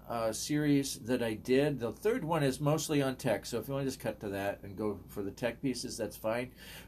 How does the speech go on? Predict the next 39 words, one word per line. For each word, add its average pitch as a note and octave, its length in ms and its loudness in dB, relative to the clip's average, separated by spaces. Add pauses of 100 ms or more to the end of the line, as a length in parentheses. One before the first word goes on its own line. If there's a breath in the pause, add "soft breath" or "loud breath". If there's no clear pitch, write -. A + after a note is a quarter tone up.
But C#3+ 100 8
I C#3+ 120 8
found F3+ 360 0
the C3+ 480 6
earlier E3 440 2
two C3+ 360 4
with E3 300 0
the - 80 -6
questioning, D3 1000 -2 (460)
and G#2 200 -2
what B2 200 -2
questions C#3+ 460 0
do B2 100 -4
you G#2+ 120 -2
ask B2+ 340 -2
and G#2 140 -6
how A#2 160 -2
to A#2 100 -4
formulate C3 600 -2
that A#2+ 220 -2
and G#2 100 -10
how A2 200 -2
to G#2+ 100 -2
develop A2+ 600 -4
those A#2 220 -6
skills A#2+ 360 -2
in A2 120 -10
your G#2+ 80 -8
students. D3 560 -4 (760 soft breath)
Uh, G#2 200 2
take C3 240 0
a B2+ 60 4
look B2+ 220 2
back A#2 260 -2
at - 120 -6
that. C3 320 0
My A#2 140 -4
next B2 520 -4
podcast, C#3+ 760 2